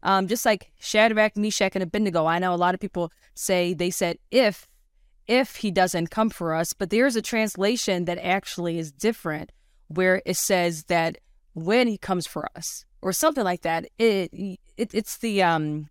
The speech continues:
it's the original context. I don't know if it was written in Hebrew, what part it was written in,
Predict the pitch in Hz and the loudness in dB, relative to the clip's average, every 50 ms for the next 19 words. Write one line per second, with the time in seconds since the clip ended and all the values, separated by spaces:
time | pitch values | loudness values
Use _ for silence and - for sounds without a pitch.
0 | _ _ - - - 170 - - - - 202 202 190 175 - - 170 170 165 196 | _ _ -14 -10 -8 -6 -6 -6 -6 -4 -2 -2 -2 -2 -4 -4 -4 -2 0 0
1 | 240 226 226 240 220 214 202 202 196 196 - - - 202 202 202 196 - 185 156 | 0 0 0 0 2 2 2 0 -2 -4 -6 -2 0 2 2 0 0 -2 -4 -4
2 | 151 - - 190 190 196 196 190 - 180 165 160 180 170 165 156 143 151 214 220 | -4 -4 -4 -2 -2 -2 -2 -4 -4 -6 -4 -2 -2 -2 -2 -2 -4 -4 -4 -4
3 | 226 214 233 233 226 240 247 247 214 - - 185 180 - - _ - - 170 175 | -2 0 0 2 2 2 2 0 -2 -2 0 0 0 -2 -4 _ -6 -2 -2 -2
4 | 170 165 165 - 185 180 175 175 165 | -2 -2 -4 -4 -4 -4 -4 -4 -6